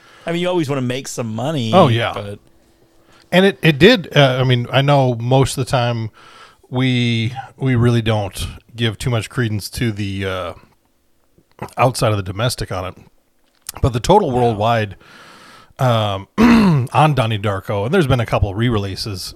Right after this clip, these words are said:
Speaker 2: uh, in theaters, but the, the total, uh, worldwide is just shy of seven million. So,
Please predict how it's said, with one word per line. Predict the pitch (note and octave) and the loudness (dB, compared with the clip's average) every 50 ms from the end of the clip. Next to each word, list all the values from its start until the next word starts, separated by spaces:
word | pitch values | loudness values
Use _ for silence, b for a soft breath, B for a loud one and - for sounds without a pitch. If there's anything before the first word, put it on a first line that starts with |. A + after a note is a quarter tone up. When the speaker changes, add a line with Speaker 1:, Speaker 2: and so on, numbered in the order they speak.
| - - | -8 -6
Speaker 2:
uh, | A2 G2+ G2 F#2+ F#2+ - | -4 -4 -4 -4 -6 -6
in | A2 G#2 G2 | -8 -8 -8
theaters, | - - A2 G2 F#2 F#2 F#2 - - | -6 -6 -6 -6 -6 -8 -10 -12 -6
but | - A#2+ A2+ - C3 B2 A#2+ | -4 -4 -4 -4 -8 -14 -12
the, | A#2+ B2 A#2+ A#2+ A2+ A2 F#2+ - - - - | -8 -6 -6 -4 -6 -6 -8 -10 -12 -16 -12
the | A2+ A#2 G#2+ G2 F#2+ | -8 -6 -6 -6 -4
total, | - - D#3+ F#3 E3+ C#3 B2 G#2+ G2 - - | 0 2 4 4 4 2 0 -2 -4 -6 -6
uh, | A2 G#2+ G2+ F#2+ G2+ G2+ | -4 -4 -4 -4 -4 -4
worldwide | A2+ E3 G3 E3 A2+ G2 F#2 F#2 F2+ | 0 0 0 2 2 -2 -2 -4 -6
is | - A2+ G#2 G2+ G2 | -6 -8 -8 -8 -8
just | G2 G#2 B2 B2 - | -6 -6 -4 -4 -4
shy | - - B2+ A2 G#2+ F#2+ | -4 -4 -4 -4 -4 -4
of | F2+ F2 | -6 -8
seven | - - A#2+ G2+ F#2 F2 | -6 -4 -4 -6 -6 -10
million. | G2 F#2+ F2+ E2+ - - | -12 -12 -14 -16 -18 -18
So, | - - - G#2+ G2+ F#2+ F#2 | -14 -8 -6 -6 -4 -6 -6